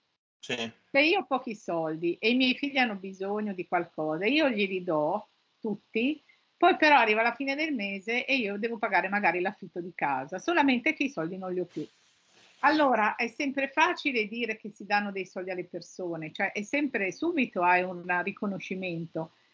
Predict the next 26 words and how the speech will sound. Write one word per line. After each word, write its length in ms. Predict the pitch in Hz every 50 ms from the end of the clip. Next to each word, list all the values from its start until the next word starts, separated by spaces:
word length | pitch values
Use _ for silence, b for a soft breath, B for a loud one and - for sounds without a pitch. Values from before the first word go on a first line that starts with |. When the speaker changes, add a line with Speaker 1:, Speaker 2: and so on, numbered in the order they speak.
| _ _ _
Speaker 2:
ma 180 | - 220 254 269
il 80 | 269
problema 520 | 269 330 320 277 262 269 302 339 339 302 -
è 140 | - 220
che, 380 | 220 - 233 233 233 226 - -
eh, 220 | _ - 220 208 214
la 140 | 233 233 233
famiglia, 520 | - 294 302 285 220 254 240 226 233 277
la 160 | 220 208 247
casa 340 | - - 233 214 233 262 311
deve 220 | 269 240 196 190
poterselo 720 | 175 - 202 202 - 208 196 - - 214 202 196 175 - _ _ _ _ _ _
permettere, 840 | - 208 196 220 262 311 269 262 - - 196 180 175 170 175 170 -
cioè 160 | - 202 185
noi 160 | 208 240 269
Speaker 1:
Certo. 120 | 254 226 233
Speaker 2:
dobbiamo 220 | 214 202 202 _ _
dare 240 | - 254 233 202 202
il 60 | 202
più 140 | - - 226
possibile, 600 | - 254 254 240 - - 349 339 220 190 180 180
certo, 640 | 180 - 226 208 190 185 180 _ - 262 262 262 _ _ b b b b b b
e 120 | - 247
nello 240 | 254 285 285 285 294 294
stesso 400 | - - 294 285 - 359 370 -
tempo 640 | - 214 220 233 254 247 - 302 320 320 320 -